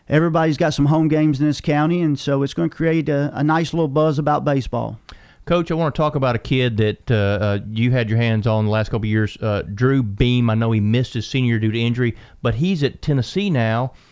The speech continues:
Speaker 2: and, uh, I think he's doing pretty well. He, he's had a couple of really nice outings. Does having a kid like that, that these players on your current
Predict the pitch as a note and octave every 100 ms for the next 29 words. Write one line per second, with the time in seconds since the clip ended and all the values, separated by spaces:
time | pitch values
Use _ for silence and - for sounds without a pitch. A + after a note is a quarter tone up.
0 | - - A#2+ A#2 A2+ A#2 A#2 B2 C#3+ A#2+
1 | A2 C3 A#2+ C#3 A#2+ A2+ C3+ F3+ E3+ B2+
2 | A#2 A#2 A2+ B2 B2+ B2+ G#2+ G#2 C#3+ C#3
3 | C#3+ C#3 B2+ D#3 D#3+ - - - - F3
4 | D#3+ F3 A#3 A#3+ G3+ C3 - E3 D#3+ D3
5 | C3 C3 A2 A#2 C3 - A#2+ D2+ A2 D#3+
6 | F#3 - E3 D3+ C3+ - B2+ C#3+ C3 A2
7 | D3+ C#3